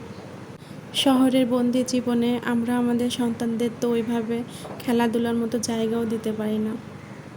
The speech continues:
আমার মারিয়াম বুড়িকে যখন আমি ছাদে বা বাইরে কোথাও বেড়াতে নিয়ে যাই,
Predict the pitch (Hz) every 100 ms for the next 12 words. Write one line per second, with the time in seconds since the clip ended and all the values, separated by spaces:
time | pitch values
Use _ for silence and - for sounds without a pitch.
0 | - - - - - - - - - -
1 | - - - - - - - - 262 262
2 | 254 247 254 254 254 254 240 240 233 247
3 | 262 247 240 233 254 - - - - 254
4 | 233 240 240 226 233 233 247 247 240 247
5 | 240 226 220 233 226 226 214 220